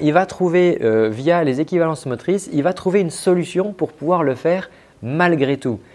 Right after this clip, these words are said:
Je te donne un exemple. Euh, le corps sait très bien comment réagir quand, par exemple, tu as mal aux dents. Euh, tu vas pas faire exprès de mâcher les aliments avec la dent qui te fait mal. Non.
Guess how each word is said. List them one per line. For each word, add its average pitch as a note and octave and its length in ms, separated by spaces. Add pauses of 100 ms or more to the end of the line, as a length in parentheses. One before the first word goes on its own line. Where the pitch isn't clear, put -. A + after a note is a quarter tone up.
(260)
Je - 80
te F3 80
donne G3 160
un C3+ 120
exemple. F3+ 540 (320)
Euh, B2+ 440
le D3 180
corps G3 280
sait F3+ 200
très D#3 260
bien F#3 360
comment E3 300
réagir C#3+ 560
quand, D3 140
par C#3+ 160
exemple, D3+ 320
tu B2 160
as A#2 60
mal C#3 200
aux A2 140
dents. D3+ 360 (400)
Euh, G#2+ 540
tu - 120
vas C3 120
pas D#3+ 140
faire C#3+ 180
exprès D#3+ 380
de B2 120
mâcher D3 480
les B2 200
aliments A#2+ 460 (200)
avec A2+ 220
la A#2 100
dent E3 160
qui D#3+ 140
te - 40
fait D3+ 140
mal. B2+ 300
Non. C3+ 180